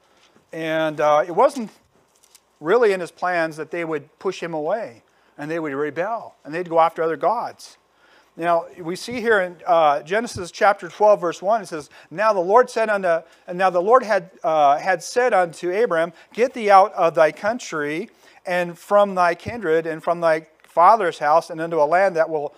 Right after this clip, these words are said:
uh, that I will show thee. And I will make of thee a great nation, and I will bless thee and make the name great, and thou shalt be a blessing." Did you hear that? "And thou shalt be a blessing." That was his desire.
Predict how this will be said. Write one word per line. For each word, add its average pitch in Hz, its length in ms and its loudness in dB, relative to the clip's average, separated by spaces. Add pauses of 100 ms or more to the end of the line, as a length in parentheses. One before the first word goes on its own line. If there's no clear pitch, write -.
(200)
uh, 160 100 -8
that 165 180 2
I 185 140 8
will 160 160 0
show 214 360 2
thee. 156 300 -6 (480)
And 175 100 0
I 202 160 10
will 196 180 4
make 233 340 -2
of 196 180 2
thee 180 160 0
a 160 100 4
great 208 480 0
nation, 202 580 -6 (280)
and 190 160 0
I 220 80 6
will 240 180 8
bless 226 460 6
thee 156 440 -6 (240)
and 220 160 0
make 240 260 -2
the 214 120 0
name 220 300 -4
great, 226 420 -2 (180)
and 190 200 -2
thou 240 240 6
shalt 240 340 4
be 202 140 0
a 180 120 6
blessing." 175 540 0
Did 151 140 -18
you 165 80 -16
hear 226 160 -6
that? 302 400 -2
"And 165 240 -8
thou 311 240 4
shalt 214 320 4
be 180 100 0
a 165 80 2
blessing." 208 720 -6 (480)
That 151 180 -2
was 151 140 -8
his 165 180 -12
desire. 185 640 -2